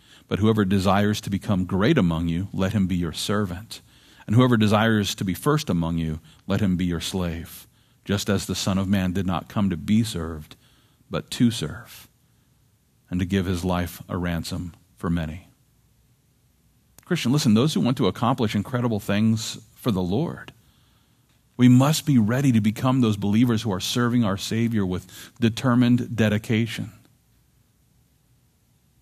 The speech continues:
And, and you, you know, when I, when I see people, you know, showing up to church and it's just kind of like, "Here I am, I'm here to, to, to fix everything wrong with this church,"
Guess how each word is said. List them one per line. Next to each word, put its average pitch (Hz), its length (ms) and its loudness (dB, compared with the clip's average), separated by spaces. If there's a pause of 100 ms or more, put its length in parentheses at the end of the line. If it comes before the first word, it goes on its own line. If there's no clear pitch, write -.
(760)
And, 139 180 2
and 131 380 2
you, - 340 0
you 165 140 -2
know, 131 120 4
when 127 160 4
I, 98 80 0
when 127 120 0
I 131 80 2
see 127 200 2
people, 123 400 2
you 135 260 0
know, 107 180 4
showing 120 300 2
up 117 100 0
to 101 80 -6
church 117 400 2
and 117 80 4
it's 107 80 0
just 110 160 -6
kind 113 140 -2
of 110 80 -2
like, 120 80 -6
"Here 175 180 4
I 190 80 2
am, 190 300 4
I'm 147 240 2
here 160 160 4
to, 131 200 2 (100)
to, 131 140 0 (200)
to 143 80 -4
fix 160 240 0
everything 151 280 2
wrong 156 220 4
with 143 140 4
this 127 160 -2
church," 147 480 2